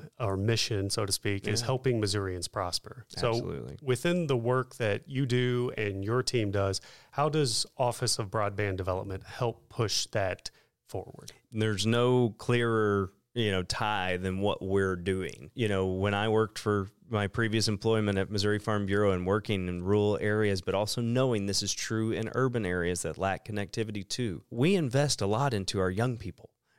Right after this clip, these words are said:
Speaker 2: And then they, they decide where they're gonna live. We need them to be able to choose to live wherever they want. They don't have to go back to rural or urban Missouri either way to receive a certain service,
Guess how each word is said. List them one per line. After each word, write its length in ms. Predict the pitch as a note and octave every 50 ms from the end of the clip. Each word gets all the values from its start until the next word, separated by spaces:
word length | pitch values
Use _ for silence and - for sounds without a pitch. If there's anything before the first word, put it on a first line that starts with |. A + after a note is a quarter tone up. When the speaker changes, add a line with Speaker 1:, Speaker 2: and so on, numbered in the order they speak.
| _ _ A2+
Speaker 2:
And 120 | G2+ G#2
then 140 | A#2+ C3+ C#3
they, 180 | C3 C3 C3 B2
they 320 | B2 C3 - A2+ G#2+ G#2+
decide 400 | G#2 G#2+ - - A#2 G#2+ A2+ A2
where 180 | G#2+ A2 A2+ A2+
they're 100 | A#2+ A#2
gonna 220 | A2 B2 A#2 A2+
live. 420 | A2+ A#2+ C#3+ E3 A#2+ - - - - _ - - _ _ _
We 160 | A#2 B2+ E3
need 220 | G3 G#3+ G#3+ F3+ D3
them 160 | C#3 C3+ A#2+
to 100 | - A2
be 120 | G2+ A#2
able 140 | A#2+ A#2+ A2+
to 100 | A2 G2
choose 400 | - - - F3+ G3+ G#3+ A3 -
to 100 | - B2
live 240 | A#2 B2+ C#3 C3 B2
wherever 420 | B2 A#2 A#2+ A#2+ B2+ D3 D#3+ D#3+
they 140 | D3 C#3+ C#3+
want. 380 | C3+ D3+ F#3+ G3 C3+ - - -
They 100 | A#2 D3
don't 240 | F3+ G#3 G3 D#3+
have 260 | B2 C#3 C#3+ D#3 E3 -
to 80 | - D3
go 120 | C#3+ C#3+
back 220 | C#3+ D#3 D#3 D#3 D#3
to 80 | C#3+
rural 500 | B2 G#2+ G#2 B2 C#3 D#3 E3 F3 E3+ D#3+
or 160 | C3 G#2 G#2 -
urban 340 | - B2 D3 D3 D#3 D#3+ C#3
Missouri 380 | C3+ A#2+ A#2+ C3+ C#3 C#3 C3 A#2+
either 260 | A2 C3 B2 A#2+ A2
way 260 | A2 B2 C3+ C#3 B2+ A#2
to 120 | - G#2
receive 380 | G2 G2 - - B2+ B2+ A#2+ A2
a 40 |
certain 300 | G2+ - B2 A#2+ E2 F2+
service, 400 | G2 - C#3 D#3 C#3 A2 F#2+ -